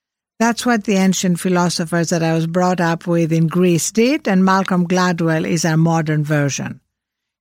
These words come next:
He's a best-selling author of many books, a longtime writer at The New Yorker, and in season three of his podcast, Revisionist History.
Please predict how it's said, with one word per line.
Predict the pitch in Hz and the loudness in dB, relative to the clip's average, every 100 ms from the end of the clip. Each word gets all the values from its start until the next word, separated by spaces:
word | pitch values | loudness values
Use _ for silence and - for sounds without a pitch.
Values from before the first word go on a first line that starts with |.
| - | -4
He's | 190 | 0
a | 214 | 2
best-selling | 226 233 - 214 202 202 | 2 0 2 2 2 2
author | 196 196 240 | 2 2 0
of | 175 165 | 0 2
many | 190 190 190 | 4 4 2
books, | 175 185 214 - | 2 0 0 -2
a | 175 | 0
longtime | 180 202 202 226 214 196 | 2 2 2 2 4 4
writer | 180 180 175 180 | 2 0 0 0
at | 175 | 0
The | 180 | 0
New | 170 175 | 2 2
Yorker, | 175 233 226 - 170 175 - _ _ _ _ | 2 2 0 0 -2 -2 -8 _ _ _ _
and | 262 254 240 185 220 233 - | -2 2 2 2 0 -2 -2
in | 208 202 | 2 2
season | - 262 240 262 247 | 2 0 0 2 0
three | - 214 185 165 175 | 0 0 2 0 -2
of | 185 175 | -4 -4
his | - 180 - | -2 -4 -2
podcast, | 233 226 220 - 180 175 170 - 220 | 0 0 -2 -4 -2 0 -4 -8 -4
Revisionist | 190 180 208 196 185 180 175 - - | -2 0 0 2 2 2 0 -2 -4
History. | 196 - - 139 131 120 | -2 -2 -6 -14 -14 -20